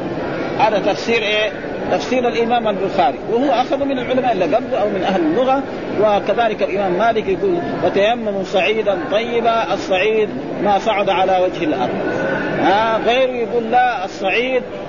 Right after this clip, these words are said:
ما بس التراب". <coughs> ليه؟ يقول: "لأنه، يعني، تيمموا صعيدا طيبا". الطيب إيش هو؟ يقول: "التراب الظاهر". ها؟ يعني الصعيد وجه الأرض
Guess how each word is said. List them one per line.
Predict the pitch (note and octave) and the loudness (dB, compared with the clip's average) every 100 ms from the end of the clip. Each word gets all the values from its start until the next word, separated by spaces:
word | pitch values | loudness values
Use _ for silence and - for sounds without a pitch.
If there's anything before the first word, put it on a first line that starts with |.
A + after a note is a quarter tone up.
| - - | -6 0
ما | A3+ A#3 A3+ | 2 2 2
بس | A3+ - | 0 0
التراب". | G3 G3 - G3 F#3 F#3 F3+ G3 - - - | -2 -2 0 2 4 4 2 -2 -6 -4 -4
<coughs> | - - - | -4 -6 0
ليه؟ | C4 C4+ C4+ - E3+ | 4 4 4 -2 -10
يقول: | F#3+ B3+ A3 | -8 -6 -2
"لأنه، | G#3 G#3 A#3 - - - - - D#3 | 0 0 -2 -4 -8 -6 -4 -2 0
يعني، | F3 E3+ F3 D#3+ - - | 2 2 0 -4 -4 0
تيمموا | G#3 A#3 G#3 G3+ | 0 2 -2 -2
صعيدا | - G3 F#3+ C4 B3+ A#3+ A3 F#3 | 0 0 0 0 2 0 0 0
طيبا". | G#3+ G3+ G3 G#3 D3+ D3+ C#3+ A2+ - - - - - - - - - - - - | 0 0 0 0 0 -2 -2 -2 -2 -2 -2 -2 -2 -2 -2 -2 -2 -2 0 0
الطيب | F#3+ F#3+ C#4+ C#4+ | 2 4 2 2
إيش | C4+ C#4 C4 | 0 0 0
هو؟ | B3 B3 B3 - - - E3 | 0 0 -2 -10 -12 -8 -4
يقول: | G#3+ B3+ | 0 2
"التراب | A3 - G#3 G3 C#3 - - - - - F#3+ - - | 0 0 2 2 0 -4 -10 -8 -4 -2 0 0 0
الظاهر". | - - G3+ C3 - - - - - - | 0 2 2 0 -6 -8 -6 -6 -4 0
ها؟ | D3+ G#3 C4 - - - - - - - D#3+ | 2 2 0 -4 -8 -6 -4 -4 -4 0 2
يعني | F3+ G3 F3+ | 2 0 0
الصعيد | E3+ F#3+ F#3+ B3+ G3+ | 0 0 2 2 0
وجه | A#3+ G#3+ | -2 0
الأرض | F#3+ F#3 A#3 C4 | 0 0 0 0